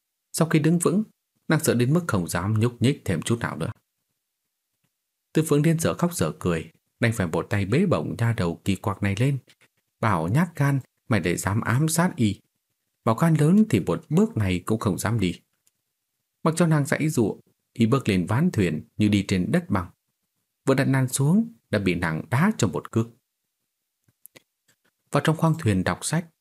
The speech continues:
nàng vẫn còn nghiến răng nghiến lợi. Từ Phương Điên một lòng hai việc, vừa nghe Khương Đê đọc, vừa xem địa lý chí Thành Châu. Trên bàn trải rộng tấm bản đồ Tương Phản do Phương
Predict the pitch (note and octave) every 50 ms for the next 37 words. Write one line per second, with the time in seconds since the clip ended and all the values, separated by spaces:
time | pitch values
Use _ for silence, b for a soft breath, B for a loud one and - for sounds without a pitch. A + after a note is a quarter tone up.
0 | _ _ _ _ _ _ _ _ - C#3+ B2+ A#2 C3 C3 B2+ - A#2+ G#2+ G2+ G#2+
1 | C3 E3 E3 - A#2 G#2+ G#2 C3+ E3 F3 - E2+ - - _ _ _ _ _ _
2 | _ _ _ _ _ _ _ _ _ _ _ _ _ - C#3+ C#3 - C#3 C#3+ D3+
3 | E3+ E3 D3+ A2+ F2+ E2 - F2 F2 E2+ E2+ - - A#2 A2+ A2 - F2 D2 -
4 | _ _ _ _ _ _ _ _ _ _ - A#2+ B2 C3+ D#3 D3+ - - D#3+ D#3
5 | D3+ D#3 D#3 D3+ A#2+ - D#2+ D#2+ - _ _ - G2 F#2 - - G#2+ F#2 F2+ F2
6 | G2 F2 - F#2 G2 A#2 D3+ F3 F3 - A#2+ B2 D3 F#3 F3+ - G#2 E2+ D#2 -
7 | - E2 - - _ _ _ _ _ _ _ _ _ _ _ _ _ _ _ _
8 | _ _ - - F3 D#3 D3 C3 A2+ - F#2 F2 - F#2 G#2 - E3+ F#3 F#3+ E3+
9 | G2+ F2 D#2+ D#2+ F#2 F2+ F2 F2 - - A2 G#2+ G2+ - - E2+ D#2+ D#2+ D#2 D#2+
10 | - - G2 - - F#2